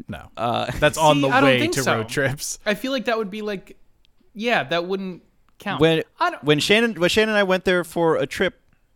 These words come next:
Speaker 2: a couple years back, and normally
Speaker 1: Then it
Speaker 2: we
Speaker 1: was a
Speaker 2: just stay
Speaker 1: road
Speaker 2: within the
Speaker 1: trip.
Speaker 2: city, and when we went, it was a road trip, you know? We were like, we prepped our stuff, we did our thing. It wasn't a
Speaker 3: I
Speaker 2: long road trip,
Speaker 3: feel
Speaker 2: but it was a
Speaker 3: like,
Speaker 2: road trip.
Speaker 3: uh, yeah, see, get, I don't know. For me,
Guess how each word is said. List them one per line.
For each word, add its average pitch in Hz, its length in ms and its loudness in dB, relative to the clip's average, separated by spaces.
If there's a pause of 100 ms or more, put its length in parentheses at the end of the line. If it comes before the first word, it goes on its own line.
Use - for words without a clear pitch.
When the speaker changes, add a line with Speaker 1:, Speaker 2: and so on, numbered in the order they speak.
Speaker 2:
a 123 80 -4
couple - 280 -6
years 120 200 -2
back, 113 380 -2
and 117 400 -8
normally 147 200 4
Speaker 1:
Then 160 100 8
it 143 60 6
Speaker 2:
we 131 60 2
Speaker 1:
was 131 120 0
a - 20 -2
Speaker 2:
just 110 100 -4
stay 139 80 2
Speaker 1:
road 139 40 2
Speaker 2:
within 151 220 2
the 123 100 2
Speaker 1:
trip. - 20 -6
Speaker 2:
city, 120 520 0 (200)
and 117 140 -4
when 110 120 -2
we 107 120 -6
went, 110 320 -6 (180)
it 104 160 -14
was 123 220 -8
a 175 40 -10
road 381 220 0
trip, - 320 -12
you 110 60 -8
know? 135 160 -6
We 254 140 -4
were 135 180 0
like, 135 180 -2
we 131 80 -6
prepped 123 300 -2
our 156 80 -2
stuff, - 360 -4
we 127 100 -6
did 127 140 -4
our 139 80 -4
thing. 131 360 -6
It 175 60 -16
wasn't 131 280 -8
a - 40 -2
Speaker 3:
I - 40 0
Speaker 2:
long 202 120 -2
road 123 180 0
trip, 226 100 -2
Speaker 3:
feel 294 140 0
Speaker 2:
but 294 60 -2
it 262 40 -2
was 214 100 -2
a 185 40 -4
Speaker 3:
like, - 80 -4
Speaker 2:
road 320 100 -8
trip. - 240 -10 (180)
Speaker 3:
uh, 202 40 -6
yeah, 190 500 -2
see, 202 560 -6 (300)
get, - 280 -6
I 170 120 0
don't 190 120 0
know. 139 300 -2
For 180 240 -4
me, 180 640 -6